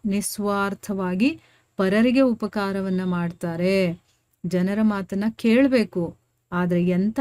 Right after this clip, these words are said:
ಜನರ ಮಾತನ್ನ ನಾವು ಕೇಳ್ಬೇಕು ಅನ್ನೋದು ಮಹತ್ವದ್ದು. ಯಾರ್ಯಾರ ಮಾತನ್ನ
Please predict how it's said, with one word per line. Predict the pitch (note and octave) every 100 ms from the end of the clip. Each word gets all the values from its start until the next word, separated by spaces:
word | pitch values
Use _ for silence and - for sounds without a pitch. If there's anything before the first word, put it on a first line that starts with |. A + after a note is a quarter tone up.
| C4+
ಜನರ | B3+ A#3 A3
ಮಾತನ್ನ | G#3 G3 F#3 F#3+ F#3
ನಾವು | F3+ F3 E3+ E3+ - _ _
ಕೇಳ್ಬೇಕು | - F#3 F#3+ F#3 F3 F3
ಅನ್ನೋದು | F3 E3+ F#3 C4+
ಮಹತ್ವದ್ದು. | B3 F#3 E3 F3 F3+ E3+ D#3+ F#3 F#3+ E3+ - _ _ _ _
ಯಾರ್ಯಾರ | F#3+ G3 A3 B3 A#3+
ಮಾತನ್ನ | A3+ G#3+ G#3+ G#3+